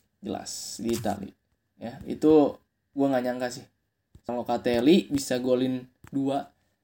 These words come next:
dan sejauh ini juga dari pertandingan pertama Locatelli tampil oke sih. Ini pemain-pemain yang gue bahas adalah pemain-pemain yang bakal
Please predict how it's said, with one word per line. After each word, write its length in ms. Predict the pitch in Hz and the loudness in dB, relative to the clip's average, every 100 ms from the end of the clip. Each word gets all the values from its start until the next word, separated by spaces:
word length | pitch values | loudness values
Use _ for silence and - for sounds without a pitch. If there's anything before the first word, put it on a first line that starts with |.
| _ | _
dan 320 | 151 147 143 | -6 -4 -4
sejauh 240 | - 147 147 | -6 2 4
ini 180 | 165 214 | 4 4
juga 220 | 175 135 | 4 2
dari 160 | 123 127 | 0 -4
pertandingan 380 | - 127 127 | -6 -6 -6
pertama 480 | 123 123 127 165 - | -6 -6 -4 -4 -6
Locatelli 880 | - 135 127 - 127 131 156 185 - - _ _ | -10 -8 -8 -4 -4 2 4 4 2 -6 _ _
tampil 320 | - 123 147 - | -14 -6 -4 -4
oke 400 | 120 - 143 117 | -6 -4 -6 -6
sih. 220 | 120 117 _ _ _ _ _ _ _ | -10 -10 _ _ _ _ _ _ _
Ini 240 | 139 151 139 | -8 -8 -6
pemain-pemain 460 | 127 123 127 123 | -6 -6 -6 -6
yang 160 | 120 123 | -4 -4
gue 80 | 120 | -2
bahas 180 | 135 | -2
adalah 220 | 123 127 123 | -4 -6 -6
pemain-pemain 760 | 123 123 123 123 123 120 135 151 | -8 -10 -12 -12 -8 -6 -6 -4
yang 260 | 131 127 | -6 -4
bakal 480 | 120 - 120 123 - | -8 -6 -6 -8 -12